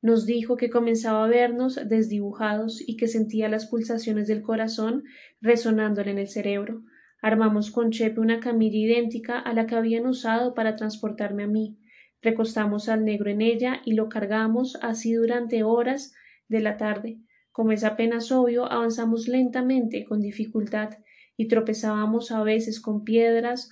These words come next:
o montículos de barro que por poco nos hacían enterrar la nariz en el suelo.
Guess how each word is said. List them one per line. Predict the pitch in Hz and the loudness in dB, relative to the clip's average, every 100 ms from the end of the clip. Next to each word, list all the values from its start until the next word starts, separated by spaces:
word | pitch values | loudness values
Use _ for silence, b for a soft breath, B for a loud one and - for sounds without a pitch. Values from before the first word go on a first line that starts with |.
| b b | b b
o | - | 0
montículos | 233 233 226 240 240 254 269 | 4 4 2 -2 0 2 2
de | 262 | 4
barro | 220 226 220 208 | 4 4 2 -2
que | 220 | -4
por | - 220 - | -4 -4 2
poco | 233 233 254 | 2 2 -2
nos | 240 233 | -4 -4
hacían | 226 220 214 214 | -6 -2 -2 -2
enterrar | 214 226 220 226 214 208 | -2 -2 0 0 0 -2
la | 214 | -2
nariz | 214 214 208 220 | -2 -4 -6 -6
en | 208 | -6
el | 196 | -6
suelo. | - 208 208 | -4 -4 -4